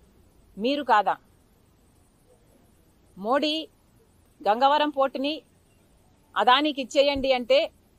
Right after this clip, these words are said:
ఆ పని చేసి పెట్టింది జగన్మోహన్ రెడ్డి గారు కాదా? రిలయన్స్ రాజశేఖర్ రెడ్డి గారి చాపర్ యాక్సిడెంట్లో రిలయన్స్ హస్తం ఉంది అంటే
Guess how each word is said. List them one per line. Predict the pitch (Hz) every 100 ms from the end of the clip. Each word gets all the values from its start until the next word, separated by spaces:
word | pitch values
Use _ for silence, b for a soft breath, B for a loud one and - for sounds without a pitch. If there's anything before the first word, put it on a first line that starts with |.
| _ _ _ _ -
ఆ | 220 262
పని | 254 294
చేసి | 285 277 247
పెట్టింది | 240 254 294 330 - _ - _ 165
జగన్మోహన్ | 240 269 277 277 277 240
రెడ్డి | 226 240
గారు | 240 269
కాదా? | 202 190 175 - _ _ _ _ _ _ _ _ _ _ _ _ 202
రిలయన్స్ | 233 294 311 320 320 294 320 - _ _ _ 165
రాజశేఖర్ | 214 285 247 320 302 294 285
రెడ్డి | 262 269 277
గారి | 269 208 _ _ _ _ _ _ _ _ _ _ _ _ _ _ _ _ _ -
చాపర్ | 247 254 277 220 _ _ - 240
యాక్సిడెంట్లో | 254 302 285 277 254 269 311 226
రిలయన్స్ | 214 262 302 311 -
హస్తం | 240 - 285 226
ఉంది | 254 294
అంటే | 269 233 214